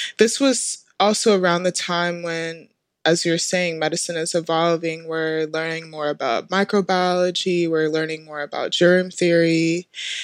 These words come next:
And she was involved in research while she was in college to help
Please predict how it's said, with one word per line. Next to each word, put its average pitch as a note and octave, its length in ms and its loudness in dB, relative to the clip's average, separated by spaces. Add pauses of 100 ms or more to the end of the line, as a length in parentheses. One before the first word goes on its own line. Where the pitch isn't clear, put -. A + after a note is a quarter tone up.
(140)
And F#3 160 4
she B3 200 4
was A#3+ 180 6
involved F#3 720 4
in F3+ 240 -2
research G3 800 2
while F#3 240 4
she - 160 0
was F3 180 2
in E3 140 -4
college F#3 500 4
to F#3 120 -2
help E3+ 340 2